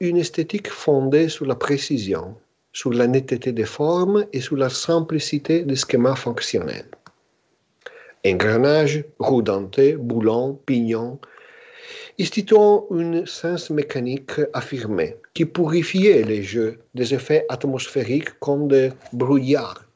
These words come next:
romantiques. Tout devenait plus tranchant et défini.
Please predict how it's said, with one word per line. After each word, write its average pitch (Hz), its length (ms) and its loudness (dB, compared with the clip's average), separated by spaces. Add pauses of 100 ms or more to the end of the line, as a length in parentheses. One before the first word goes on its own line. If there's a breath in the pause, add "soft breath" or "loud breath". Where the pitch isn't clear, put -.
(120)
romantiques. 101 760 -10 (1800 loud breath)
Tout 277 260 4
devenait 131 440 0
plus 143 240 -8
tranchant 117 640 -8 (280)
et 120 80 -2
défini. 107 500 -6